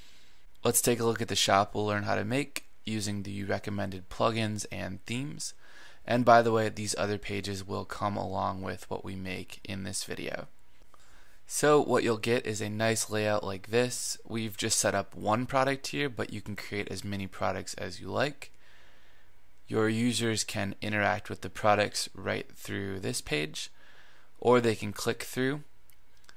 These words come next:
And then you get this nice product page where you can insert a description, and people can go ahead and interact here as well. You get this nice image gallery overlay,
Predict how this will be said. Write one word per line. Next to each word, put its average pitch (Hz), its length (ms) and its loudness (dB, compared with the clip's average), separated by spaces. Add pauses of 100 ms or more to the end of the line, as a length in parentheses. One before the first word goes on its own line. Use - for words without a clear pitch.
(600)
And 113 160 2
then 113 140 2
you 107 100 -2
get 107 160 -4
this 107 240 -4
nice 107 300 -2
product - 600 2
page 135 460 -2
where 104 160 -2
you 101 140 -4
can 101 160 -6
insert 98 580 -2
a 92 340 -6
description, 151 760 -4 (840)
and 110 180 0
people 107 300 -2
can 104 160 -6
go 101 140 0
ahead 98 180 -2
and 98 140 -6
interact 98 480 -2
here 110 360 0
as 98 240 -2
well. 127 360 2 (1300)
You 123 140 2
get 120 220 4
this 110 240 0
nice 104 420 0
image 113 400 0
gallery 104 560 2
overlay, 131 640 4